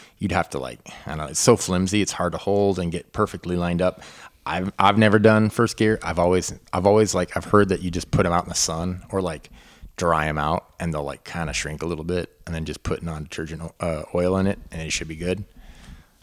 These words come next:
Or I've even gone as far as, like, sanding 'em down by hand just to get a little bit of material off the outside edge. But, um, the second gear thing definitely worked amazing. So I have a stock one,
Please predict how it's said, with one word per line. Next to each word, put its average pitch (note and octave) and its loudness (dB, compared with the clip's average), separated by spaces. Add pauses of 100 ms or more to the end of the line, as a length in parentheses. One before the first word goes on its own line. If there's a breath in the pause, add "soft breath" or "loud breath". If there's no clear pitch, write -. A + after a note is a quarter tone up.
Or G2 6
I've F#2+ 4
even G2 4
gone E2+ 2
as D#2+ -4
far D#2+ 2
as, D#2 -4
like, D2 -8
sanding E2 0
'em D#2+ -4
down D#2 -4
by D2+ -2
hand E2 -6
just E2 -6
to D#2+ -8
get D#2+ -8
a D#2+ -12
little F2+ 2
bit F2+ 4
of E2+ 0
material E2+ -2
off E2 -2
the - -12
outside G#2+ 2
edge. A2 -4 (540 soft breath)
But, D#2+ 2
um, D2 -6
the F2 0
second F#2+ 2
gear D#2 -4
thing D2+ -12
definitely C#2+ -12
worked C#2+ -20 (200)
amazing. E2+ -4
So G2 2
I F#2 8
have G2 8
a F#2 4
stock F2+ 4
one, E2+ 2